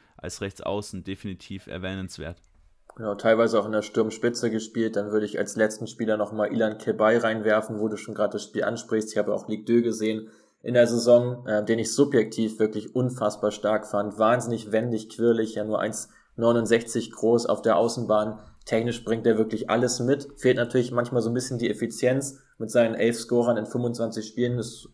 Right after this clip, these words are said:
Speaker 2: ist okay, aber ich finde gerade für seine Klasse, äh, jetzt auch schon vierundzwanzig Jahre, da müsste eigentlich noch mehr passieren, noch mehr kommen von ihm. Ähm, also Kebay gerne mal auch da bei YouTube eingeben, da findet man doch ein paar schöne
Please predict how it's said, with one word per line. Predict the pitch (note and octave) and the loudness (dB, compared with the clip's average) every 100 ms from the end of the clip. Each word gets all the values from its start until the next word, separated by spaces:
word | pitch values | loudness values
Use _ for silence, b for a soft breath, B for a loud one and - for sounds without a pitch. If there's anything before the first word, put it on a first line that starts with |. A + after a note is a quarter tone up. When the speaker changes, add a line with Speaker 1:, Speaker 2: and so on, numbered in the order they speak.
| _ - | _ -6
Speaker 2:
ist | A2 - | -4 -2
okay, | A#2 - B2+ D3 D3+ - | -2 2 4 4 0 -4
aber | - A2 | 0 2
ich | A2 | 2
finde | - A#2 A#2 | 2 2 2
gerade | G2 A2 | 2 2
für | A#2 A2 | 2 0
seine | A2 A2+ G#2+ | 2 0 -2
Klasse, | - A#2+ A#2 A#2 A#2+ - _ | 2 2 4 0 0 -8 _
äh, | - A2 G#2+ | -2 0 0
jetzt | G#2+ | 0
auch | A2 A2+ | 0 0
schon | A#2 | -4
vierundzwanzig | - A#2+ A2+ A2 G#2+ A2 A2 | -4 -2 0 -2 -4 -2 2
Jahre, | A2 A2 | 4 4
da | G#2 | 4
müsste | G#2+ A2 - | 2 0 0
eigentlich | G#2 G2 | 0 0
noch | G#2+ | -6
mehr | G#2+ G#2+ A2 B B B | -2 0 0 B B B
passieren, | A2 G#2+ A#2 A2+ | -2 0 0 0
noch | G#2+ G#2+ | -2 -2
mehr | G2+ | -4
kommen | G2+ A2+ A#2 A2 B B B | 0 0 0 -4 B B B
von | - A#2 | -4 -2
ihm. | A2+ A#2 A#2+ A#2+ | 0 0 -2 -2
Ähm, | G#2+ G#2 | -2 0
also | G2+ G#2 | 0 -2
Kebay | G#2 A2+ A2+ A2 A2 | -4 -2 2 4 4
gerne | G#2+ A2+ A2 | 4 2 2
mal | G#2+ G#2 | 2 2
auch | G2+ | 2
da | G#2+ G#2+ | 4 4
bei | G#2 | 4
YouTube | G2+ A2+ A#2 - | 2 0 -2 -2
eingeben, | G#2 G#2 G#2+ G#2+ | -2 -2 0 0
da | G#2 | -2
findet | G2+ G#2+ G#2+ | -2 -4 -4
man | G#2 G2+ | -6 -2
doch | G#2 - | -2 -4
ein | G#2 | -6
paar | G#2+ G2+ | -4 -2
schöne | - A2+ G#2+ | 0 0 0